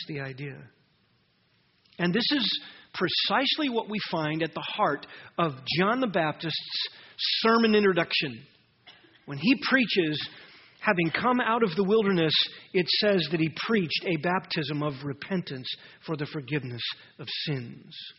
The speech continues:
Now, Luke is not about to let us miss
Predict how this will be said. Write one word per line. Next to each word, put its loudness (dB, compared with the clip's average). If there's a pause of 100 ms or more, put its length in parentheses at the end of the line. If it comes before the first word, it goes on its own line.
(1200)
Now, 4
Luke 4
is 4
not 6 (100)
about 4 (120)
to 2
let 2
us 0 (240)
miss 2